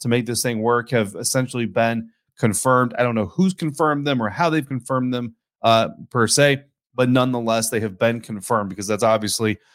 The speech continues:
a, a big sticking point. So it's one thing to say, "Hey, I'll pay you this much." It's another to actually have the money to be able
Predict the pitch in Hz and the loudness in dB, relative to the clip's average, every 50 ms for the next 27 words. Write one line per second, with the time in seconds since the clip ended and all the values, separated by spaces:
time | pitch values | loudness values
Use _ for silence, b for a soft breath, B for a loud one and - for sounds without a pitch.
0 | b b - 110 90 110 107 92 101 113 110 - - - 139 131 123 110 95 95 | b b 0 2 4 4 2 2 2 0 0 0 -2 -2 -2 -2 -2 -4 -4 -4
1 | 107 101 104 101 - - 120 123 110 - 135 147 165 160 185 180 165 143 135 180 | -6 -8 -6 -6 -6 -6 -4 -6 -4 0 2 2 4 4 2 2 2 2 2 4
2 | 175 160 143 131 139 143 143 143 139 135 - 160 170 170 165 151 135 131 113 - | 4 4 4 4 4 2 2 0 0 0 0 2 2 2 2 2 0 -2 -2 -2
3 | - 117 110 110 - - - _ _ _ _ - 110 123 117 120 127 127 123 120 | -4 -4 -4 -4 -6 -10 -16 _ _ _ _ -6 -4 0 2 2 4 4 2 2
4 | 120 113 110 110 107 - 110 101 113 110 104 104 98 101 101 101 101 95 - - | 2 0 0 0 -2 -6 -6 -6 -6 -6 -6 -8 -8 -8 -10 -10 -10 -10 -12 -8
5 | 92 104 98 98 95 95 98 95 - | -6 -4 -4 -4 -4 -6 -8 -10 -10